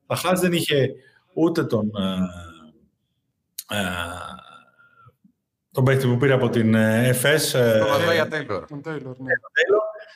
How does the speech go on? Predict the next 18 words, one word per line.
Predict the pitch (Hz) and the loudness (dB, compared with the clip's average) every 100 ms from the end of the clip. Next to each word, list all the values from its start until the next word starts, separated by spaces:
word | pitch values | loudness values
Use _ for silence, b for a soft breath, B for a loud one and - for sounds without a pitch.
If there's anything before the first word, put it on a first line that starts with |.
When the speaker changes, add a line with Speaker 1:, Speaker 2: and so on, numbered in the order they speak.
| B _ | B _
Speaker 1:
Δεν | 202 | 0
είχε | 202 185 165 | 0 0 -4
και, | - 156 151 143 143 139 139 135 _ _ - | -2 0 2 2 2 0 -2 -6 _ _ -16
ξέρεις, | - 185 147 - | -4 -2 -2 -2
ε, | 175 175 175 175 - | -4 -4 -6 -10 -8
καθόλου, | 180 185 220 202 165 131 135 B B B | -6 -4 2 2 4 2 -2 B B B
ε, | - 120 123 120 95 - - _ - | -6 -2 -2 -2 -6 -8 -20 _ -10
χειρισμό. | - 151 139 127 131 113 - - _ | -4 0 2 4 4 2 -2 -10 _
Δεν | 170 165 | -4 -4
είχε | 165 | -4
καθόλου | 147 156 160 | -4 -2 -2
χειρισμό. | 143 123 113 175 202 - - | 0 0 0 0 -2 -2 -6
Αυτό | - 175 | -4 -4
της | 151 | -6
κόστισε. | - 190 196 - - 233 214 | -4 -2 0 -2 -2 -2 0
Βέβαια, | 214 214 240 285 - b b b | 0 2 0 -2 -8 b b b
είναι | 240 214 | 0 2
σημαντικό | 202 185 147 131 127 151 185 226 | 2 2 2 2 2 2 2 -2